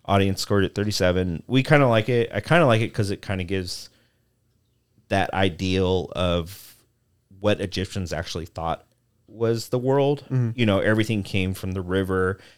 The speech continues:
Speaker 1: and it was just Egypt. You know, it, that's, that's all that exists, you know,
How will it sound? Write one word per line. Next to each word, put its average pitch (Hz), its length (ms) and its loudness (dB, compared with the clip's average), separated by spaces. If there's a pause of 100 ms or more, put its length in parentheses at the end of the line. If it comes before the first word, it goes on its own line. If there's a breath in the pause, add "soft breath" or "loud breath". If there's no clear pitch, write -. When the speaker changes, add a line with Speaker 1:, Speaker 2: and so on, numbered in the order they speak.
(160 soft breath)
Speaker 1:
and 101 140 0
it 104 80 0
was 98 260 -2 (460 soft breath)
just 120 260 2
Egypt. - 440 -6 (440)
You 98 140 -4
know, 85 280 -2 (160)
it, - 200 -8 (240)
that's, - 340 -4 (100)
that's 95 360 -4
all 101 180 2
that 82 180 -2
exists, - 600 -10 (500)
you 92 140 -6
know, 80 220 -6